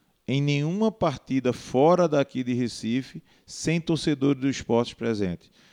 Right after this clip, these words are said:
É, eu me lembro muito da torcida dos Leões do Oeste, que nos acompanhavam muito nos jogos em Americana, nos jogos em São José.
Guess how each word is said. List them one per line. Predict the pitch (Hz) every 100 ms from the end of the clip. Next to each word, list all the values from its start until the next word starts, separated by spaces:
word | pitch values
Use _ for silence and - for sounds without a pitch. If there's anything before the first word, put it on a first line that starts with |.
| _ _
É, | 101 98 104
eu | 113
me | 123
lembro | 135 135
muito | 135 151 170 - 156
da | 147
torcida | - 147 131 - 151 147
dos | 143 143 131
Leões | 143 139 165 196 160
do | 175
Oeste, | 160 120 107 90 - 80 - _ _ _ _ _
que | 127
nos | 131 127
acompanhavam | 139 147 143 139 139 143 139
muito | 135 151 185 190 170
nos | 151 147 120
jogos | 131 123 120
em |
Americana, | 117 110 104 - 92 104 113 127 _ _ _ -
nos | 104
jogos | 101 117 107
em | 107
São | - 113
José. | 98 95 82 92 98